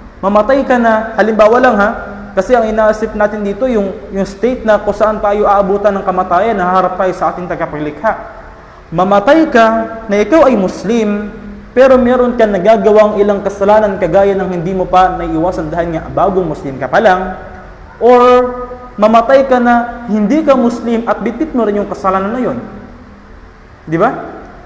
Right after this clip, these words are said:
Bakla ka, pero niyakap mo ang Islam. To be straightforward, o bakla ka at hindi mo niyakap ang Islam. Nagyoyosi ka, nag-Muslim ka na,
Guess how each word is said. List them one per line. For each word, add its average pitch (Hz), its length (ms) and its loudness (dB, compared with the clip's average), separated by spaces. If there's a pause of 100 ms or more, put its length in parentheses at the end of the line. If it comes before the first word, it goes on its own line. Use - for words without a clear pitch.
(800)
Bakla 220 400 2
ka, 220 140 2 (420)
pero 214 240 2
niyakap 214 480 0
mo 165 80 -4
ang 151 80 -10
Islam. 123 320 -8 (640)
To 185 80 -4
be 190 80 -2
straightforward, 196 640 0 (480)
o 185 80 0
bakla 220 400 2
ka 220 160 2
at 196 160 -4
hindi 190 160 -2
mo 233 160 0
niyakap 202 480 0
ang 160 80 -8
Islam. 120 320 -10 (1200)
Nagyoyosi 202 720 0
ka, 202 400 2
nag-Muslim 165 480 -6
ka 247 80 0
na, - 400 -4